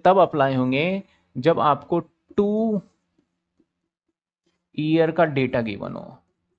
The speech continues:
एक ही कंपनी का दो साल का डेटा गिवन हो। तो पहले साल में तो आपका फिक्स कॉस्ट रिकवर ही हो गया ना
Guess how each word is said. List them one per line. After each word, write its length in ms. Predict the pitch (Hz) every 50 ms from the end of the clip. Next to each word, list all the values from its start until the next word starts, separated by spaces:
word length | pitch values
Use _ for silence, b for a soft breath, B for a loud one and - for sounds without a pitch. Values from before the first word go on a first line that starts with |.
| _ _ _ _ _ _ _ _ _ _ _ _ _ _ _ -
एक 220 | 143 165 165 160
ही 100 | 214 240
कंपनी 440 | - 214 190 170 156 160 151 151 147 143
का 120 | 196 196
दो 260 | 190 156 160 175 190 185
साल 300 | - 185 151 135 127 117
का 260 | - 160 165 190 190
डेटा 300 | - - 151 143 131 143
गिवन 300 | 135 131 127 117 110 107
हो। 200 | 117 110 - - b b b b b -
तो 40 | 160
पहले 440 | - - - 175 170 180 185 220 233
साल 240 | 233 - 214 202 214
में 100 | 214 220
तो 80 | 214 226
आपका 240 | 208 196 - 233 214
फिक्स 260 | 214 202 - - -
कॉस्ट 300 | - 214 208 208 - 185
रिकवर 400 | 185 180 185 185 175 175 202 214
ही 60 | 220
हो 120 | 190 131 113
गया 160 | 107 110 117
ना 200 | 139 165 175